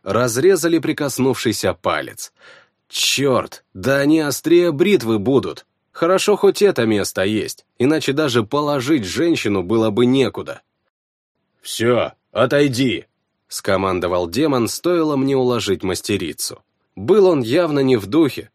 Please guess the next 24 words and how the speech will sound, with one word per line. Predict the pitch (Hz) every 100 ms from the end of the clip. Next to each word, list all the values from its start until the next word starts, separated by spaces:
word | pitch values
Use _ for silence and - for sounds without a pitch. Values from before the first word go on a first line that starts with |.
| _
так | 139 135
что | -
я | 104 131 175
решил | 143 - 107
не | 104
выпендриваться. | 92 92 - 85 78 71 64 - - _ _ _ -
Лорд | 98 123 123 -
Уратакоты | 110 104 101 95 160 147 123
встал | 101 - 135 135
рядом | 113 110 98 90
с | 85
деревом | 107 160 135 113 - - _ -
и, | 180
дождавшись, | 131 107 98 151 127 113 101
пока | 101 92 110
мы | 104
с | 90
Безымянным | 82 90 101 131 139 127 110
отойдем | 95 95 95 90
к | -
входу, | - - 165 139 107 _ -
отломил | 104 113 127 190 196
маленькую | 120 113 117 110 95 92 87
веточку. | 78 73 69 - - -